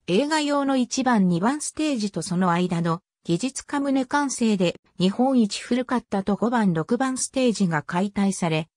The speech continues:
二千十年夏に新五番、六番ステージに生まれ変わった。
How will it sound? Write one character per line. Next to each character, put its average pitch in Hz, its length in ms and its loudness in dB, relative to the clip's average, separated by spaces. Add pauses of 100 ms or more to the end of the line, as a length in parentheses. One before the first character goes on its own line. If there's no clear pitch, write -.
(160)
二 180 100 4
千 269 300 0
十 233 260 2
年 277 240 -2
夏 214 280 -2
に 160 180 -2 (240)
新 247 260 2
五 254 120 0
番、 233 220 2
六 160 260 0
番 262 220 -2
ス - 100 -8
テ 311 220 -2
ー 254 40 -2
ジ 202 140 2
に 165 120 0
生 147 80 -4
ま 156 120 0
れ 214 160 -2
変 214 140 -2
わ 190 60 0
っ 185 120 -8
た。 151 180 -8